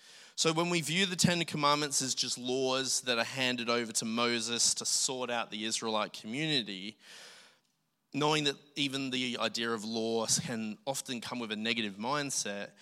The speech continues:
we aren't giving the thought process of God in handing these down any glory whatsoever. We're basically calling God somewhat of a dictator and taking his love for us for granted.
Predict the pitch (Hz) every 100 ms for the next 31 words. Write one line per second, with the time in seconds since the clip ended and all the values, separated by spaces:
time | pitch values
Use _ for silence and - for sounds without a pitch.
0 | - - 151 160 180 170 170 165 147 175
1 | 175 - 156 147 - 139 139 110 117 135
2 | 135 127 135 131 120 139 139 131 123 120
3 | 120 120 110 107 120 113 113 110 110 110
4 | - - - 135 127 113 110 110 110 98
5 | 101 - - 95 104 - - _ _ _
6 | - - _ 127 131 147 151 156 147 -
7 | 156 156 139 131 123 123 120 117 - -
8 | _ - 143 131 127 104 - 139 - 104
9 | 98 90 - - _ _ _ _ - -
10 | 135 - 151 - 143 - 127 131 120 -
11 | 123 110 - 120 113 110 113 107 104 101